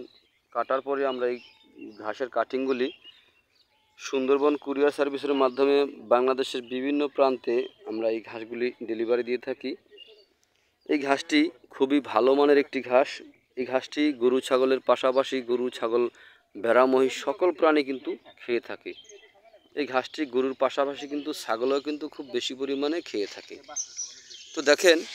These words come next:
আপনারা যদি এরকম ঘাস যদি রোপণ করতে চান, তাহলে আমার স্ক্রিনে দেওয়া নাম্বারে আপনারা যোগাযোগ করবেন।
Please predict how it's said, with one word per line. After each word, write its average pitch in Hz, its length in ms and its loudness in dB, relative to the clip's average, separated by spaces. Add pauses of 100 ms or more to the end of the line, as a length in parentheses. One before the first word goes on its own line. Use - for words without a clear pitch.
(920)
আপনারা 156 420 4
যদি 156 300 -2
এরকম 160 320 0
ঘাস 123 220 -4 (100)
যদি 143 140 -4
রোপণ 127 360 -4
করতে 156 280 -4 (100)
চান, 131 140 0 (200)
তাহলে 131 300 -2 (240)
আমার 127 160 -4 (100)
স্ক্রিনে 147 340 -8
দেওয়া 147 180 0
নাম্বারে 127 400 2
আপনারা 123 280 -2 (100)
যোগাযোগ 123 380 -2
করবেন। 131 260 -2